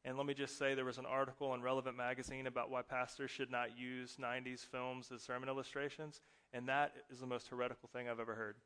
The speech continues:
So today, we're dropping a nineteen ninety-nine movie reference, Office Space. And if you know the movie, uh, this guy just decides he's just not gonna go to work anymore. He's not gonna quit, he's just not gonna go.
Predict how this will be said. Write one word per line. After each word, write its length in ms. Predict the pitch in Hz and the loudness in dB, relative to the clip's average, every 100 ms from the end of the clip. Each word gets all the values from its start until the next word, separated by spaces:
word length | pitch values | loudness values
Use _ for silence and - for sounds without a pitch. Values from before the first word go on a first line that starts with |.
| - - - | -20 -18 -6
So 220 | - 175 | 4 4
today, 680 | - 165 160 233 160 135 139 - - - _ _ _ _ - | 6 6 10 10 10 6 0 -6 -20 -20 _ _ _ _ 2
we're 180 | 165 233 | 8 8
dropping 480 | 156 180 202 165 147 | 10 8 10 6 6
a 40 | |
nineteen 460 | 139 160 175 185 170 | 6 6 4 2 6
ninety-nine 540 | 160 165 160 156 151 | 6 6 6 6 6
movie 240 | 151 139 | 4 2
reference, 480 | 123 123 120 135 131 - | 4 4 4 0 -2 4
Office 400 | 175 196 143 127 | 6 6 4 -4
Space. 500 | - 131 123 - - - - | -2 0 0 -2 -10 -18 0
And 100 | - | 6
if 120 | 151 170 | 6 8
you 80 | |
know 160 | 175 226 | 10 10
the 60 | 190 | 10
movie, 400 | 165 175 170 160 - - | 10 12 12 8 0 4
uh, 360 | 143 127 117 113 | 8 10 8 2
this 140 | 139 - | -2 4
guy 260 | 151 151 | 8 8
just 180 | 147 - | 8 2
decides 400 | 139 156 139 139 | 0 6 6 6
he's 120 | 151 | 2
just 240 | 170 160 - | -4 -2 0
not 180 | 175 | 2
gonna 160 | 170 160 | 2 4
go 100 | 160 | 4
to 60 | 139 | 6
work 320 | 127 185 160 | 4 4 2
anymore. 400 | 110 110 95 - - _ _ _ _ | -4 -6 -10 -12 -16 _ _ _ _
He's 140 | 131 127 | -6 2
not 220 | 139 131 - - | 4 4 -2 -8
gonna 140 | 110 | -8
quit, 380 | - 196 185 139 | 2 6 6 6
he's 140 | 143 | 0
just 280 | 143 151 - | -2 -6 0
not 240 | 135 127 | 2 2
gonna 180 | 123 117 | 0 -4
go. 340 | 113 120 92 | -2 -4 -4